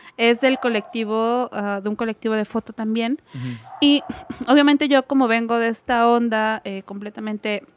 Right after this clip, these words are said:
Speaker 1: em, fotodocumentalista,
Speaker 2: Sí.
Speaker 1: o de esta escuela en donde yo me sé el A B C cuando se trata de cubrir y demás,
Speaker 2: Sí.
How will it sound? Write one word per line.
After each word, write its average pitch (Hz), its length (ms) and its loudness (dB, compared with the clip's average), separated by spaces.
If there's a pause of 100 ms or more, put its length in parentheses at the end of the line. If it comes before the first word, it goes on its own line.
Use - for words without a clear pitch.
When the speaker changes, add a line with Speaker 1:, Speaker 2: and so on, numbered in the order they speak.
(160)
Speaker 1:
em, 185 720 -10 (680)
fotodocumentalista, 196 840 -8 (240)
Speaker 2:
Sí. - 160 -16 (200)
Speaker 1:
o 214 100 0
de 220 80 0
esta 226 180 -6
escuela 214 720 -2
en 196 160 -6
donde 190 280 -8
yo 196 140 -6
me 208 120 -6
sé 208 140 -8
el 208 120 -4
A 196 80 -4
B 208 120 -4
C 208 240 -4
cuando 196 420 -8
se 190 120 -16
trata 185 240 -16
de 185 100 -10
cubrir 185 380 -6
y 185 40 -6
demás, 190 480 -6
Speaker 2:
Sí. - 160 -12